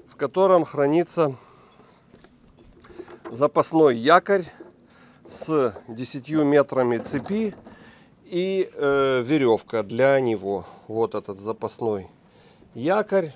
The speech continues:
вот цепь его, и вот там находится у нас верёвка. Здесь у нас ещё одно место для подключения воды под давлением пресной. И здесь удобная штучка для того, чтобы помыть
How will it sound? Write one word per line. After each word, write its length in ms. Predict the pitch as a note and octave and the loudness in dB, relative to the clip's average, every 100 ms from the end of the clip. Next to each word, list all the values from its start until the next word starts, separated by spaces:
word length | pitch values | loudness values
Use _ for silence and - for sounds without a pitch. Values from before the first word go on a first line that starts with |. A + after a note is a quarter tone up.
| - | -14
вот 340 | A#2 B2+ A#2+ - - | -4 0 0 -2 -8
цепь 360 | - G#3 G#3 | 2 2 2
его, 480 | E3+ F3+ E3 E3+ D#3+ - _ _ _ - | -2 -4 2 2 2 -2 _ _ _ -8
и 160 | E3 | -4
вот 240 | C#3 A#2+ - | -2 -2 4
там 340 | D#3+ E3+ E3 | 6 6 4
находится 640 | B2+ - C#3 B2+ A#2 - A#2+ | 0 0 -2 -2 -6 -2 0
у 120 | A2 | 2
нас 300 | A2 A#2+ - | 2 2 -2
верёвка. 600 | A2+ A#2+ A2 F2+ - F#2 _ - - - - | -4 -2 -2 -4 -10 -20 _ -20 -20 -20 -14
Здесь 640 | A2+ A#2+ G3 G#3+ - - - | -10 -2 0 0 -2 -8 -10
у 100 | B2+ | -2
нас 440 | D3 D3 - - _ _ - | 4 4 2 -6 _ _ -6
ещё 400 | D3+ - F3 E3 | -2 0 4 4
одно 260 | B2+ B2+ | 4 2
место 460 | B2+ C3 A#2 - A2+ | 2 4 2 0 -8
для 200 | A2+ C3 | -2 -2
подключения 880 | B2+ B2+ - A#2+ - B2+ A2+ G#2+ G2+ | -2 -6 -8 -10 -4 -2 0 2 2
воды 340 | G#2+ A2+ A2 | 2 -2 -4
под 260 | - A#2 G#2+ | -4 -4 2
давлением 640 | B2+ C3 F3+ G#3+ G#3 G3+ | 4 4 2 2 0 -2
пресной. 540 | - F3+ F#3 E3 E3+ D#3+ D3 - - - - - | -2 0 0 0 -2 -2 -4 -20 -20 -20 -20 -8
И 120 | C3 | -6
здесь 580 | B2+ D3+ G3+ G3+ - - | -4 2 2 2 -6 -12
удобная 680 | C3+ B2+ E3+ D#3+ D3 C#3+ C3 | -12 0 2 2 4 4 4
штучка 640 | - F#3 F#3+ - F3 D3 G#2+ - - - A#2+ | 0 -4 -4 0 0 0 -2 -4 0 2 4
для 260 | D3 D#3+ D3+ | 6 6 4
того, 320 | C3 C3+ D#3 | 0 2 2
чтобы 380 | - D3+ C3+ - | 2 0 2 2
помыть 520 | B2 B2 C3 B2+ | 4 4 2 0